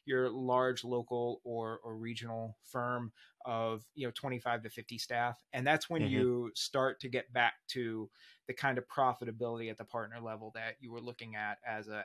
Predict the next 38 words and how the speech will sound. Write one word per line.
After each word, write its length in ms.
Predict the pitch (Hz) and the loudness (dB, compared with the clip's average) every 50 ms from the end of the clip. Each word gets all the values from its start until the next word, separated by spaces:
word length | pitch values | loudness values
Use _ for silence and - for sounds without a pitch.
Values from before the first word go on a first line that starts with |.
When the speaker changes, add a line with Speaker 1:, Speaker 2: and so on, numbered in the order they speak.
| 85 | -4
Speaker 1:
as 160 | 113 110 92 101 | -6 -6 -6 -8
a 80 | 107 | -8
solo. 420 | - - 113 113 117 113 104 98 - - | -8 -6 -4 -4 -4 -4 -4 -4 -4 -4
And, 200 | 139 139 135 131 - | -4 -4 -4 -4 -6
and 180 | 143 131 123 117 | -4 -2 0 2
honestly, 540 | 104 120 147 180 208 196 - 156 139 131 | 4 6 6 6 6 4 4 4 4 4
for, 300 | 127 - 120 117 117 104 - | 2 0 -2 -2 -2 -4 -6
from 140 | - 127 117 | -6 -6 -4
somebody 540 | - 147 147 147 156 147 135 131 123 110 - - - - - - - | -4 0 4 6 8 8 8 8 6 4 0 -10 -18 -20 -20 -14 -10
looking 580 | 120 123 120 127 160 165 - 165 143 135 127 113 | -8 -2 2 6 6 8 8 8 6 6 4 2
at 220 | 117 135 131 - - | 4 2 4 4 4
this 140 | 123 120 - | 2 2 2
chart, 520 | - - 147 170 170 139 127 120 117 117 - _ _ - 131 | 4 4 6 6 8 8 8 6 4 2 -4 _ _ -16 -10
you 200 | 135 139 135 131 | -6 -2 0 2
know, 120 | 123 117 120 | 4 4 2
eh, 240 | 117 135 135 127 120 117 | 2 2 0 0 0 2
that, 180 | 127 123 117 135 | 4 4 4 4
that's 220 | 131 127 - - - _ _ - | 2 0 -2 -4 -12 _ _ -2
firmly 340 | - 147 156 156 147 135 135 | 2 4 4 4 4 2 2
on 120 | 131 127 | 0 0
the 80 | 123 113 | 0 0
solo 340 | - 139 131 123 123 117 | 2 4 4 6 4 4
end 260 | 101 101 131 147 147 127 | 2 0 -2 0 2 2
of 120 | 117 107 | 2 2
it, 140 | 107 104 95 - _ - - - _ _ - | 2 0 -2 -4 _ -20 -20 -20 _ _ 4
I, 320 | - 165 165 110 139 170 233 | 6 8 8 10 10 10 10
that 120 | 233 - | 8 6
scares 360 | - - - 143 143 143 123 | 4 6 8 8 8 8 8
the 60 | 127 | 6
heck 180 | 147 190 226 - | 4 4 4 4
out 160 | 139 104 107 113 | 4 2 2 0
of 40 | |
me, 200 | 101 92 98 107 - | -4 -6 -10 -8 -4
right? 320 | 123 127 120 131 160 170 151 | 2 6 8 8 8 8 6
You 140 | 147 147 147 | 4 6 8
know, 120 | 147 160 | 8 8
<laughs> 0 | |
the 140 | 143 147 - | 8 6 4